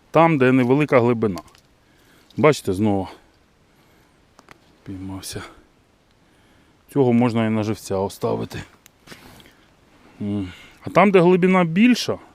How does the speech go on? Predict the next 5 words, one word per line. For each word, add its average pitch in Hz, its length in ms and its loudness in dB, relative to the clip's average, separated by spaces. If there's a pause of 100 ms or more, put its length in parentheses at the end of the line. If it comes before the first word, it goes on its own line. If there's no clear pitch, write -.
(100)
там, 185 340 2 (800)
е, 104 720 -8 (1400)
ставлю 160 580 0 (640)
металевий 117 520 0
завжди 90 400 -8